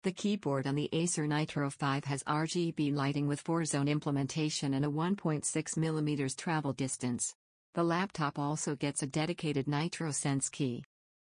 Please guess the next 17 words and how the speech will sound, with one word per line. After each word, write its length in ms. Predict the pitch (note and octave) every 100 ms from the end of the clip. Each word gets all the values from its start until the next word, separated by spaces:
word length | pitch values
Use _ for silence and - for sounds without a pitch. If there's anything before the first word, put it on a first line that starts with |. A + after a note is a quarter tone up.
| _ _ -
Other 240 | G3+ A3+
features 420 | G3 F3 - D3+
on 100 | D#3
the 80 | C#3+
new 220 | C#3+ D3+ -
Acer 300 | D3+ - D#3
gaming 460 | C3+ D3+ D#3 D3+ C#3+
laptop 460 | C#3 - D3+ B2
include 400 | D3+ C#3+ E3 D#3
seven 300 | - E3 F3+
twenty 320 | - G3 E3+
P 200 | F3 E3+
H 220 | D3+ D3 -
D 160 | D#3+
webcam, 640 | D3 C#3 - D3+ B2+ B2+ C3+ _ -
stereo 480 | - F#3+ G3 F#3 D#3+
speakers, 640 | - D#3+ D#3 C3 B2+ -